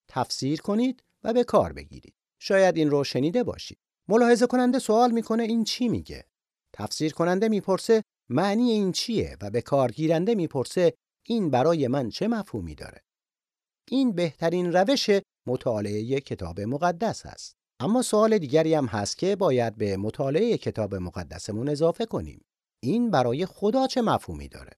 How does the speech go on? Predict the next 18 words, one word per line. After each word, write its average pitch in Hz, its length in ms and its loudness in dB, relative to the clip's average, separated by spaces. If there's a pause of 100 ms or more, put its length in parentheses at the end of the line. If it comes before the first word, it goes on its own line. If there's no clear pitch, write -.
(380)
حالا 240 240 4
این 214 180 6
در 156 200 6
مطالعهٔ 143 640 2
ازدواج 104 520 -4
و 90 160 -6
خانواده 110 580 -2
در 156 180 -4
کتاب 87 380 -10
مقدس 165 600 -4
بسیار 95 460 -6
مهمه. 120 560 -8 (720)
اون 117 240 -4
چی 101 220 -6
میگه؟ 180 440 -2 (600)
معنی 107 460 -6
اون 202 240 -4
چیه؟ 208 440 -4